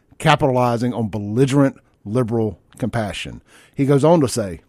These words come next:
<clears throat> "And for most people seeing this, I probably do mean you here.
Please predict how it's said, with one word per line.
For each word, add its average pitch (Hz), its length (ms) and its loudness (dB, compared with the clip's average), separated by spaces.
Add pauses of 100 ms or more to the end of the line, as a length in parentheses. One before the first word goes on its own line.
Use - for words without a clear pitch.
<clears throat> - 160 -20
"And - 1500 -4
for 180 120 6
most 220 260 8
people 180 220 4
seeing 214 340 6
this, 139 300 2 (120)
I 156 100 2
probably 220 260 8
do 214 160 8
mean 220 280 8
you 202 320 6 (120)
here. - 440 2